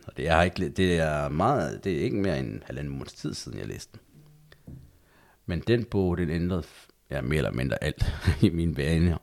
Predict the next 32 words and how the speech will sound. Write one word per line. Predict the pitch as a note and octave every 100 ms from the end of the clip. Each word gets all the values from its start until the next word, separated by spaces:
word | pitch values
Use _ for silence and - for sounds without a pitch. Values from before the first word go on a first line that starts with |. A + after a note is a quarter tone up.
| -
min, | E2 D2+ - -
øh, | C#2
min, | C#2+ D2+ C#2
øh, | B1+ -
disciplin, | - - F2 D#2+ - - -
dis-, |
selvdisciplin. | D2 - F#2 - E2+ - - D#2 - E2+ C#2 - _ - - - - - - - - _ _ _ _ -
Men | E2
der | E2
bliver | F2
snakket | - F#2 G#2 F#2+
om | F2+
noget, | D#2+ D2+ E2+
hvor | D#2+ E2 D2
at, | - D2+ E2+ -
øh, | B1+
han | D#2 E2
siger | - - F#2+
det | E2+
sådan | F2+ D#2
her, | D#2+ D#2
er | - E2+
du |
mellem | F2 F#2 F#2+ E2+
de | -
fem | - A2 -
procent | - - G2 D#2+
eller | E2
fem | E2 F2+ -
og |
halvfems | D#2 D2+ - -
procent? | - - - -